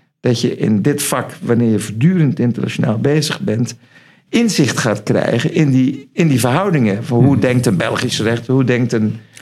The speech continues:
Speaker 1: een, een Nederlandse rechter? Want het gaat natuurlijk toch vaak om dezelfde feitelijke problematiek.
Speaker 2: Ja, maar is dat een, eh, een, een uiting van de Nederlandse cultuur? Dat, eh, de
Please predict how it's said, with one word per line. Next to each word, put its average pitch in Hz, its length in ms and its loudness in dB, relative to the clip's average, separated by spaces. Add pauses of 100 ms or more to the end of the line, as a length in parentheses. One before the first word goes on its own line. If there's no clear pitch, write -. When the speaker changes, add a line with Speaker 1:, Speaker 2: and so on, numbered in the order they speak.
(260)
Speaker 1:
een, 123 240 -2
een 117 80 2
Nederlandse 135 460 0
rechter? - 260 -4
Want 147 120 0
het - 160 -4
gaat 180 220 -2
natuurlijk 131 340 -2
toch 135 160 -2
vaak 120 280 -2
om 135 120 0
dezelfde 123 420 2
feitelijke 151 560 -2
problematiek. 113 680 -2 (140)
Speaker 2:
Ja, - 180 -2 (240)
maar 247 100 2
is 208 140 2
dat 180 220 0
een, 135 200 4
eh, 123 720 2
een, 127 180 0 (400)
een 131 180 0
uiting 143 360 2
van 127 100 4
de 127 60 4
Nederlandse 127 440 2
cultuur? 180 520 2
Dat, 151 240 0
eh, 147 60 4
de 139 60 4